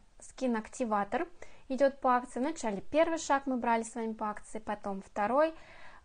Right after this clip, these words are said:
примерно два каталога у нас шел по акции. Теперь у нас третий, а, шаг, лифтинг, идет, а,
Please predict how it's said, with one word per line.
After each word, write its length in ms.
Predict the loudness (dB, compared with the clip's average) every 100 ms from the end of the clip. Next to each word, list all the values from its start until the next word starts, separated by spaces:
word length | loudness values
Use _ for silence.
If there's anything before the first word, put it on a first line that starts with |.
| -2
примерно 440 | 2 4 4 2
два 200 | 0 0
каталога 460 | -2 -2 -2 -2 -2
у 20 |
нас 180 | -4 -6
шел 220 | -6 -8
по 160 | -6 -6
акции. 260 | -8 -10
Теперь 320 | -10 0 2 2
у 40 |
нас 200 | 0 -4 -6
третий, 580 | -2 0 -2 -6 -10 -10 -10
а, 280 | -8 -6 -8
шаг, 460 | -8 -2 -2 -2
лифтинг, 540 | -2 -4 -4 -6 -6 -6
идет, 400 | -2 0 0 0 -6 -10 -10 -12 -12 -16 -8
а, 320 | -4 -2 -4